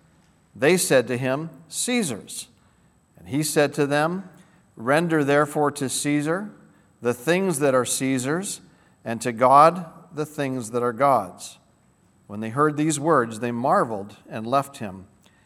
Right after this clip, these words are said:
and went their way." So the story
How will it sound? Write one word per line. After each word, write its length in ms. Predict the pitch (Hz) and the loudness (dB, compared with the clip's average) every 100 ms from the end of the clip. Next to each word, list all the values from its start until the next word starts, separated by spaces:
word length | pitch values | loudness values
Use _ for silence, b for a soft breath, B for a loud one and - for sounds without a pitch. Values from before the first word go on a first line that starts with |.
| b b b | b b b
and 240 | - 113 117 | -12 -8 -2
went 280 | 123 123 120 | -2 -2 -4
their 160 | 107 | -6
way." 360 | 110 123 110 90 87 - _ _ _ _ _ _ _ _ _ - B B B B | 0 2 2 -2 -14 -20 _ _ _ _ _ _ _ _ _ -20 B B B B
So 300 | - 202 196 | 0 4 4
the 100 | 175 | 4
story 720 | 170 - 226 240 202 175 208 | -2 2 6 6 6 4 0